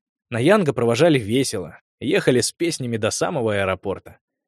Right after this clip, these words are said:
А через день в усадьбе остались только я и Део. Когда настало время ужина,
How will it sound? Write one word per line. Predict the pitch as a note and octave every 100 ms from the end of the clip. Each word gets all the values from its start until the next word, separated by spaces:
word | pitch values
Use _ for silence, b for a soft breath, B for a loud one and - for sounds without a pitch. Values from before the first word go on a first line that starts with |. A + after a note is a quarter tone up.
| _ _ _
А | A2
через | - C#3+ C3+
день | G3+ F#3
в |
усадьбе | B2 D#3 E3 B2
остались | G#2 - D3+ B2
только | A#2+ G#2+ G#2+
я | C3+ F#3+ - _
и | E3
Део. | A2 F2 E2 - _ _ _ _ _ _ _ _
Когда | - G3+ A#3
настало | E3+ - D#3+ D3
время | C#3 C#3
ужина, | B2+ G#3+ E3+ D#3 C3